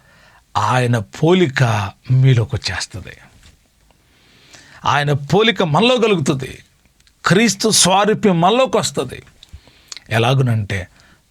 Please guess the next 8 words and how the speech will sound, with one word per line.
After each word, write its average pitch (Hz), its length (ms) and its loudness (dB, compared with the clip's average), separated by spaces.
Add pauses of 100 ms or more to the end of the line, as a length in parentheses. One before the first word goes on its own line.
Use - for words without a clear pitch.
(160)
పరిశుద్ధాత్మ 95 1000 -4 (220)
శక్తి - 340 -6
ద్వారా. 73 360 -10 (460)
లోకంలో 135 380 0
ఉన్న 127 260 0 (120)
చాలామంది 131 440 2
ఇంకా 120 160 -2
నమ్మట్లేదు. 107 680 -2